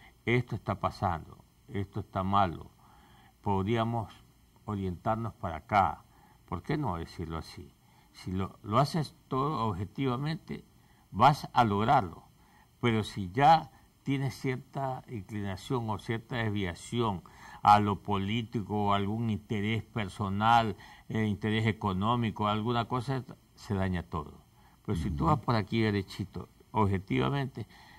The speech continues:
Speaker 1: tú vas a lograrlo y vas a lograr realmente, y vas a dejar,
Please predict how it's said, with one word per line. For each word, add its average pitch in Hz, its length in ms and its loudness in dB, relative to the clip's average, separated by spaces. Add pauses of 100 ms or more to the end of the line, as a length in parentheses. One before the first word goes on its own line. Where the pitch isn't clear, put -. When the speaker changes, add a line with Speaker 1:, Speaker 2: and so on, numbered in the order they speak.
(280)
Speaker 1:
tú 113 220 2
vas 101 260 2
a 117 60 2
lograrlo 92 640 0
y 92 60 -4
vas 87 240 -4
a 101 80 2
lograr 107 460 -2 (100)
realmente, 95 680 -6 (200)
y 110 80 -2
vas 104 180 0
a 110 80 0
dejar, 104 480 0